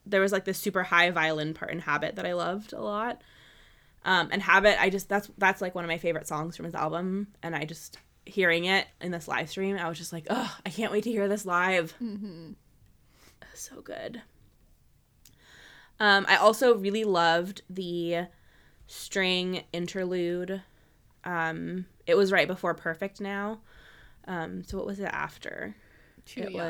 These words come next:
Speaker 1: was, oh yeah, that was beautiful.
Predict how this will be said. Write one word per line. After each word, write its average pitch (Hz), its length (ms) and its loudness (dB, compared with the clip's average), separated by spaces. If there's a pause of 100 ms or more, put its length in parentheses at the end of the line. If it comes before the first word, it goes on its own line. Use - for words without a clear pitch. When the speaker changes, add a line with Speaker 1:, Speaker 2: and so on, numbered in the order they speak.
(100)
Speaker 1:
was, - 300 -12 (520)
oh 185 100 -6
yeah, 170 400 -4 (560)
that 175 200 6
was 170 140 0
beautiful. 165 800 -4